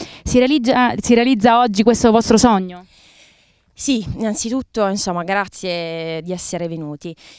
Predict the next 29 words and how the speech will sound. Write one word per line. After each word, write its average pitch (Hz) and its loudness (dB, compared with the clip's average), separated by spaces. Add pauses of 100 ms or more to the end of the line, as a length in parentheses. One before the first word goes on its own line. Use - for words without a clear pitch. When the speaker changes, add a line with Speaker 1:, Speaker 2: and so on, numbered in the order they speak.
(240)
Speaker 2:
Sì, 226 -4
diciamo 262 2
che 233 -4
si 220 -6
realizza 208 -6
questo, 180 -6
questo 185 -8
sogno, 165 -4
insomma, 165 -8
un 165 -12
po' 190 -6
una 175 -8
cosa 185 -12
che 170 -14
si 165 -12
realizza 170 -10
da 165 -10
bambini. 156 -12 (540)
Siamo 202 -4
orgogliosissimi 190 -4
di, 175 -8 (640)
di 190 -10
aver, 190 -6
eh, 165 -10
portato 196 -6
a 185 -10
termine 175 -8
questa - -14
idea, 165 -10